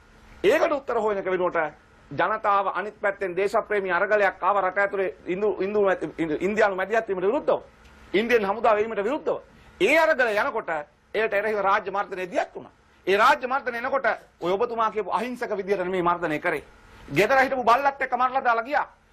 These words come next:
ගෙදර හිටපු අම්මව තාත්තව අරන් ගියා. අම්මව තාත්තව අරන් ගිහලා නැති වුණාට පස්සේ සහෝදරයව අරන් ගියා. ඉස්කෝලේ ඉගෙන ගත්ත, ගො-, ගොවිපලේ වැඩ කරපු, කම්හලේ වැඩ කරපු සහෝදර සහෝදරි අරන් ගියා. ඒ අර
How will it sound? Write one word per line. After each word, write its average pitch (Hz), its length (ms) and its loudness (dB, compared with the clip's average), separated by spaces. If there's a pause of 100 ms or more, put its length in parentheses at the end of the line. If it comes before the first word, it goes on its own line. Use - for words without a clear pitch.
ගෙදර 214 260 0
හිටපු 269 200 -2
අම්මව 247 340 0
තාත්තව 262 340 0
අරන් 294 220 -2
ගියා. 220 220 -6 (280)
අම්මව 277 360 0
තාත්තව 269 300 2
අරන් 240 200 -4
ගිහලා 226 220 -4
නැති 226 200 -6
වුණාට 240 260 -2
පස්සේ 214 200 -4
සහෝදරයව 254 460 2
අරන් 302 240 2
ගියා. 196 220 -6 (300)
ඉස්කෝලේ 240 420 0
ඉගෙන 269 140 -2
ගත්ත, 302 340 0 (280)
ගො-, 202 180 0
ගොවිපලේ 254 420 0
වැඩ 240 220 2
කරපු, 294 240 -2 (280)
කම්හලේ 285 460 0
වැඩ 269 180 2
කරපු 302 240 -2 (180)
සහෝදර 277 420 0
සහෝදරි 254 260 0
අරන් 320 180 0
ගියා. 190 200 -2 (360)
ඒ 240 260 2
අර 214 120 2